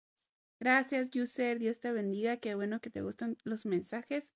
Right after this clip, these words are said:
Y, ah, debemos estar atentos también a eso, a conocer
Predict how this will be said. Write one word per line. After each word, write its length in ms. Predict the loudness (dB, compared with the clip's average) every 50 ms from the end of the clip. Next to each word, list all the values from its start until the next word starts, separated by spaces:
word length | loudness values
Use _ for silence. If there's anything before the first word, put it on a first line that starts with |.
| _ -20 -20 -20 -20 -20 -20 _ _ _ _ _ _ _ _ _ _ _ _ _ _ _ _ _ _ -10
Y, 360 | -6 -2 0 0 0 0 -2 -4 -6 -10 -14 _ 4
ah, 340 | 6 6 8 6 6 2 0 -6 _ _ _ _ _ _ _ -4
debemos 400 | -2 0 2 2 2 2 2 0
estar 280 | -2 0 2 2 2
atentos 420 | 2 2 0 -2 -2 -2 -4 -6 -4
también 340 | -4 -2 -2 0 0 0
a 140 | 2 2 4
eso, 320 | 4 2 2 0 -2 -4 -4 -6
a 80 | -6 -6
conocer 580 | -4 -2 0 0 0 0 0 0 -2 -2 -2